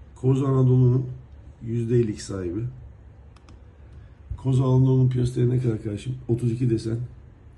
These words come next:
on altı da oradan gelir. Yirmi iki buçuk, on altı buçuk daha ne yapıyor güzel kardeşim? Otuz sekiz, otuz dokuz yapıyor. Şu anki piyasa değeri ne kadar?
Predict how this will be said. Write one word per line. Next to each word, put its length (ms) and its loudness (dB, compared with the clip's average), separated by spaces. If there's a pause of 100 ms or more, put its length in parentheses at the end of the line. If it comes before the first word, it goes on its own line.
(140)
on 140 2
altı 260 4
da 40 0
oradan 300 0
gelir. 280 -6 (120)
Yirmi 260 4
iki 180 0
buçuk, 320 -4
on 80 0
altı 280 -2
buçuk 240 -12
daha 80 0
ne 100 0
yapıyor 300 0
güzel 200 -4
kardeşim? 400 -8 (800)
Otuz 200 -8
sekiz, 260 0
otuz 240 -4
dokuz 260 -4
yapıyor. 280 -8 (180)
Şu 200 -8
anki 180 -2
piyasa 260 0
değeri 180 0
ne 100 2
kadar? 220 -4